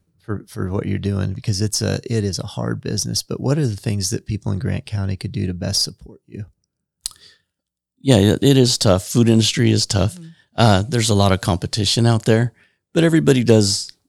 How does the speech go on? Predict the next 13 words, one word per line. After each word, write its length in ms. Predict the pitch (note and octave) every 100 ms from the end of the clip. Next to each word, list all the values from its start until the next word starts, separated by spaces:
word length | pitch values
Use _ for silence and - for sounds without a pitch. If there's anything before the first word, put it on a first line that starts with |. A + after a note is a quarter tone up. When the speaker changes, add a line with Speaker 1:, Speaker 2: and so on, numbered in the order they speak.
| _ _ _
Speaker 2:
their 260 | G#2+ G#2 F#2+
own 160 | F#2
thing. 340 | F#2 F2+ E2 E2+
Everything, 480 | F#2 G2 A2 G#2 - _
you 140 | G2+ G2
know, 280 | F2+ F#2+ G2 -
you 140 | G2+
go 140 | G#2 G#2
to 180 | - F#2+
all, 300 | G2 F#2+ -
any, 280 | G#2+ A2 F#2+ - _ _ _ -
any 220 | G#2+ G#2
restaurant, 520 | F2 F#2+ - F2+ E2+